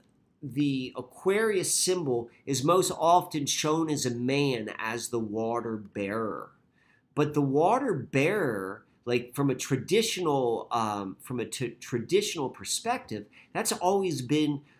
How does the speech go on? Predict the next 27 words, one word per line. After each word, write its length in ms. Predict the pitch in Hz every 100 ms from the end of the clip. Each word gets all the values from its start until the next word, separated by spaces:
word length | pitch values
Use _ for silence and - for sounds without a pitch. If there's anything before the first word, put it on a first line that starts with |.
| _ -
a, 340 | 147 139 135 -
a 300 | 139 131 120 - 120
role 600 | 110 156 190 202 190 185 -
of 380 | 139 135 123 - -
the, 320 | 127 131 127 _ -
the 80 |
female, 800 | 110 - - 220 247 226 131 90 92
the 80 | 110
woman 720 | 117 135 214 220 147 123 120 - _ -
in, 440 | - 143 135 131 - -
in 500 | 135 135 123 123 113
the, 440 | 120 117 117 110
the 80 | 110
society. 920 | 107 131 123 190 226 277 135 - - - _ _ _ - -
And 140 | 151 147
so 200 | 185 180
we 220 | 156 160
see 360 | - - 240
this 320 | 226 175 - 139
man 640 | 143 165 202 170 131 127 _ - 131
doing 460 | 120 185 190 175 165
a 140 | 143
woman's 600 | 123 120 151 151 143 117
job. 500 | - 123 113 104 92
We 120 | 107 107
see 280 | - 165
this 320 | 151 135 -